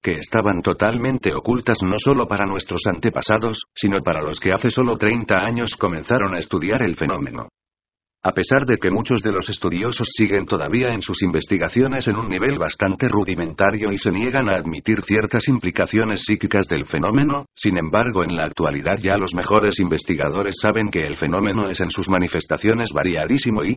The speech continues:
como dijimos, en gran manera contradictorio de sí mismo.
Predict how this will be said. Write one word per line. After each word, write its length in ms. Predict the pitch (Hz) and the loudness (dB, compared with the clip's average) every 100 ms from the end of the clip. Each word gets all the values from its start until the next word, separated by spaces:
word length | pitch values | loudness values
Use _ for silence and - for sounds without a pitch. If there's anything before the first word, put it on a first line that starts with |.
| - | 0
como 240 | 101 98 | 0 0
dijimos, 600 | 80 78 107 123 127 - - | -2 -2 -2 0 -2 -4 -4
en 200 | 98 95 | -2 0
gran 220 | 90 95 | 0 0
manera 460 | 113 113 92 98 92 | 0 0 0 -2 0
contradictorio 840 | 101 87 95 76 - 98 95 101 | -2 0 -2 -2 -4 -2 0 0
de 80 | 87 | -2
sí 160 | 98 | -2
mismo. 380 | 95 87 64 58 | 0 -2 -6 -8